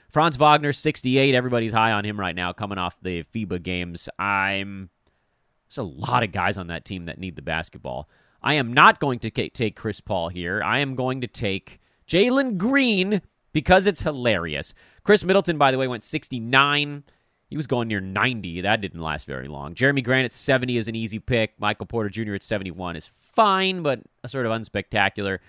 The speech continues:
Um, I'll take Ja, too, just to get him out of the way. Let's see where everybody else goes. Dano's,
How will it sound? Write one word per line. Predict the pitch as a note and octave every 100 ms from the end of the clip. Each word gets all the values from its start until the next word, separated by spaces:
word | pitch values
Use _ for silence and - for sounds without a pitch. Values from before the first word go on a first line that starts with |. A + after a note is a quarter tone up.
| _ _ _ _ _ -
Um, | B2 C#3 C#3 C#3 C3+ C3 A#2+ _ _ _ _ _ _ _ _ _ _ -
I'll | C3
take | E3 B2+ F#2
Ja, | A#2 A2+ G#2+
too, | - A#2 G2+
just | F#2 G#2+
to | F#2+
get | G2+
him | F#2+ F2+
out | E2+
of | E2
the |
way. | E2 F2+
Let's | G#3
see | E4
where | F4+ D#4+
everybody | D4 B3 A3 E3+
else | C3 A2+
goes. | A#2 E2+ -
Dano's, | D#3+ G#3+ F3+ C#3+